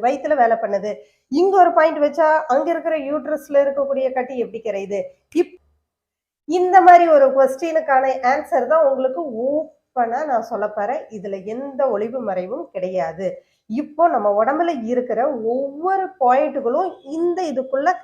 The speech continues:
இந்த ஒரு ஏரியாக்குள்ள கனெக்ட் ஆகுது. இதை நான் வந்து உங்களுக்கு ஏற்கனவே ஒரு இமேஜ்ல நான் காமிச்சிருக்கேன். இந்த இமேஜ் இதுல பாத்தீங்கன்னா நம்மளுடைய உடலினுடைய இது தலைபாகம்,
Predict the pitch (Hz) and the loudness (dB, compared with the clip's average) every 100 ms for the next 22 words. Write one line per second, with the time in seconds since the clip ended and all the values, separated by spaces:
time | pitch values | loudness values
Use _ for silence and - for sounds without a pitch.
0 | - _ 262 285 320 330 349 285 277 262 | -18 _ -10 -8 -6 2 4 4 2 2
1 | 233 269 285 302 294 240 277 339 208 196 | 2 2 2 -2 -2 -6 -6 -6 -6 -4
2 | - _ 226 190 185 180 185 285 466 - | -8 _ -2 -2 -4 -2 0 0 -4 -14
3 | _ _ - 311 294 277 262 254 370 311 | _ _ -6 2 4 4 2 0 -4 -4
4 | 247 247 220 - 240 254 311 254 240 392 | -6 -4 -6 -4 -2 2 2 2 0 -2
5 | 403 _ 233 240 277 277 262 247 294 202 | -6 _ -8 4 6 6 -2 -2 -2 -4
6 | 202 190 - 180 202 196 214 196 190 202 | -4 -4 -8 -16 -14 -14 -8 -8 -6 -6
7 | 214 - 240 381 _ _ _ 311 339 339 | -6 -8 -10 -10 _ _ _ 2 2 2
8 | 285 302 320 392 320 254 330 302 262 330 | 0 -2 0 2 2 2 2 4 2 2
9 | 523 - _ - 262 311 330 302 254 262 | -2 -4 _ 0 8 8 8 4 2 2
10 | 415 349 247 226 - 196 247 254 262 269 | 0 -2 0 0 4 4 4 4 4 4
11 | 403 523 | -2 -4